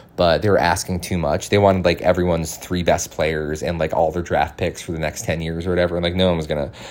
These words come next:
no one was gonna gut their team and, like, just have Kevin Durant on their team, 'cause, like, Kevin Durant's awesome, but, like, y-, you know,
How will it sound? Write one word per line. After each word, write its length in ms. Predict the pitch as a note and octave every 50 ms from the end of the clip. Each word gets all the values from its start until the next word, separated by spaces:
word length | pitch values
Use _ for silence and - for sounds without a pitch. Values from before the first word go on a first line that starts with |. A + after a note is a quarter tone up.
| - -
no 80 | G3
one 40 | G3
was 100 | F3 C#3
gonna 140 | B2 A2 F#2+
gut 260 | F2 F2+ G#2 - -
their 120 | F2 F2
team 440 | E2+ - - F2+ F2 F2+ F2+ G2 G#2+ A2+
and, 100 | - -
like, 160 | E2+ D#2+ D#2+ D#2+
just 280 | - - E2 E2 -
have 200 | - E2+ D#2 -
Kevin 240 | - G#2 D#2+ E2 D#2+
Durant 320 | D#2 - D#2 D2+ D#2 D2
on 80 | D#2+ F#2
their 100 | G2 F#2+
team, 300 | - - G#2+ G#2+ G#2+ A2
'cause, 160 | - - F2+
like, 180 | E2+ D2+ - - - - - - -
Kevin 260 | - - - D3+ C3
Durant's 380 | A2 G#2 F#2+ F2 E2+ - - - - - - - -
awesome, 480 | - E2+ G2 B2 B2+ - - C2+ D2 D2+
but, 120 | - -
like, 200 | - A#1+ - - -
y-, 100 | D#2 - -
you 300 | - G1+ - - A2 G2+
know, 140 | - -